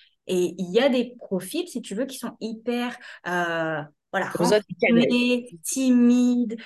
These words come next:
Speaker 1: euh, elles ont jamais rien à montrer, jamais rien à dire. Non pas qu'il se passe rien dans leur vie, mais c'est juste que, euh, bah, en fait, elles, elles,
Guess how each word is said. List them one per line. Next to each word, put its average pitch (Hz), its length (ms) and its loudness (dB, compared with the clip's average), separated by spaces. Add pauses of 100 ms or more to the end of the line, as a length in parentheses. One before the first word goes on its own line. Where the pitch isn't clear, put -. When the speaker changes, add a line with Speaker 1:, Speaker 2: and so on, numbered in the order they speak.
(140)
Speaker 1:
euh, 202 40 -4
elles 214 180 -2
ont 226 80 -4
jamais 240 260 0
rien 233 160 0
à 226 60 0
montrer, 220 240 -4
jamais 214 200 -4
rien 202 140 -2
à 196 120 -2
dire. 330 240 -6
Non 247 180 2
pas 285 140 2
qu'il 254 120 -8
se - 60 -16
passe 196 160 -6
rien 196 140 -8
dans 185 120 -6
leur 190 160 -4
vie, 320 160 -6
mais 262 60 -6
c'est 190 160 -12
juste 180 260 -8
que, 247 100 -6
euh, 185 180 0 (280)
bah, 202 400 -2
en 208 80 -6
fait, 370 220 -12
elles, 214 160 -4
elles, 196 240 -4